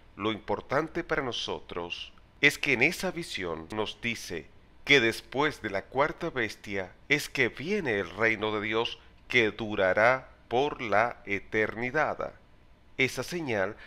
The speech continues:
nos conviene estar atentos. Eso nos indica tiempo. La segunda característica que nos dice es que la cuarta bestia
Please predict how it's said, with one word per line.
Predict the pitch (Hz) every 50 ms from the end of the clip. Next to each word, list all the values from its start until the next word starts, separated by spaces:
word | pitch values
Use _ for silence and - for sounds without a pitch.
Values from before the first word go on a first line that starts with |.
| - - -
nos | 113 110 110 101 -
conviene | - - - 104 92 87 85 - 95 98 101 107 110 113 117 127 131 131 -
estar | - 104 98 - - - - 101 92 90 90 - - -
atentos. | 95 95 95 - - 120 127 127 127 120 104 - - 110 98 87 80 - - - - - - - - - - - - - - -
Eso | - 165 190 202 - - 143 120 98 85 - - _ - - - - -
nos | 104 104 - - -
indica | 107 101 92 - 113 110 - - 107 101 95 87 85 - - - -
tiempo. | - 107 107 107 92 82 - - - 73 73 73 - - - - - - - _ _ - - _ _ _ _ _ _ _ - -
La | 104 104 104
segunda | - - 113 110 98 123 160 175 180 180
característica | 175 - 143 120 113 - - - 101 95 101 120 135 - - - 107 - - 92 82 80 - -
que | - 151 156 170
nos | 170 165 160 151 - - -
dice | - 113 98 - - - - 90 87 95 110 - - - - - - - - - - -
es | - 139 135 131 - -
que | - 127 123 107
la | 101 95 -
cuarta | - - 104 107 113 123 147 - - - 170 160
bestia | - 143 123 107 - - - 113 110 110 110 -